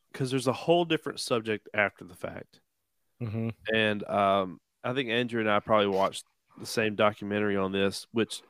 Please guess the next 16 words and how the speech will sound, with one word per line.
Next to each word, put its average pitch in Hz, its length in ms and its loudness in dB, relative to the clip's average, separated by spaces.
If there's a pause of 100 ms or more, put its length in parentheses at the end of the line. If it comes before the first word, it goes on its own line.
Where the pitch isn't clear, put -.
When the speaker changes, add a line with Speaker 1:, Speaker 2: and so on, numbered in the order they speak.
(120)
Speaker 1:
could 117 140 -12
be 135 100 4
a 123 100 8
whole 123 200 6
different 113 360 0
episode 104 360 -2
on 98 120 0
its - 120 -8
own. 107 240 0 (880)
But 107 220 2
basically, 120 920 2 (1080)
you 127 140 0
have, 120 320 4
uh, 107 280 4
Mister 127 300 0
Anonymous, 104 640 6